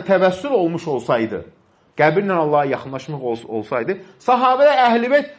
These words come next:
Peyğəmbərin qəbri ilə edərdilər. Niyə etməyiblər? Hansı qəbir yaxın idi? Etməzdilər. Çünki Peyğəmbərimiz həm qadağan edir, belə şey yoxdur qəbirlə yaxınlaşmaq. Bunlar hamısı sonradan nədir?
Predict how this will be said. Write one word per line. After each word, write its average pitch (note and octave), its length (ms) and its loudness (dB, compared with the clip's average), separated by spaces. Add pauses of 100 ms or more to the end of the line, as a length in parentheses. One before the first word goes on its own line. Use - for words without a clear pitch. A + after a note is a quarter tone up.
(120)
Peyğəmbərin A#3 560 2
qəbri B3 320 2
ilə G3+ 160 -2
edərdilər. A#2 400 -4
Niyə A#3+ 240 0
etməyiblər? D3+ 480 -10 (1200)
Hansı G3 320 -2
qəbir B3+ 320 2
yaxın A#3+ 320 0
idi? B2 160 -4 (640)
Etməzdilər. G#3 640 -4 (520)
Çünki D#3 160 -6
Peyğəmbərimiz D#3+ 560 0
həm G#3 80 -4
qadağan D#3 320 -2
edir, E3 140 -2
belə F#3+ 160 -2
şey - 160 -6
yoxdur G#3 240 0
qəbirlə C3+ 320 -4
yaxınlaşmaq. - 540 -14 (600)
Bunlar D#4 220 2
hamısı B3 180 -2
sonradan A3+ 400 2
nədir? G#3 380 -4